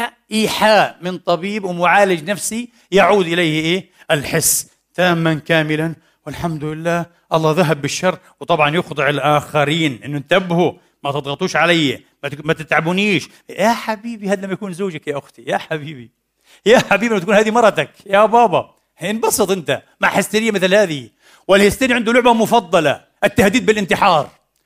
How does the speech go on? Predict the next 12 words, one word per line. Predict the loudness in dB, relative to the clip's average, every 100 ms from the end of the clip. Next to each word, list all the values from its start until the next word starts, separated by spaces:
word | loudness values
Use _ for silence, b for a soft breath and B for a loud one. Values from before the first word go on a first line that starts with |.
| _ _ -4
يضيق | 4 4 6
عليه | 4
الخناق: | 4 4 4 4 0
"سأنتحر". | 2 4 4 4 4 2 -2 _ _ _ _ _ _
وهو | 0 0 0 -2
لا | -2 -2 0 2 2
ينتوي | 0 -4 -4 0 0 2 0 -2
إطلاقًا | -6 0 6 6 6 2 2
أن | -2
ينتحر | -2 0 0 0
حقيقة، | 0 0 0 -2 -2 -6 -8 -12 b b b
يمثل | -4 0 0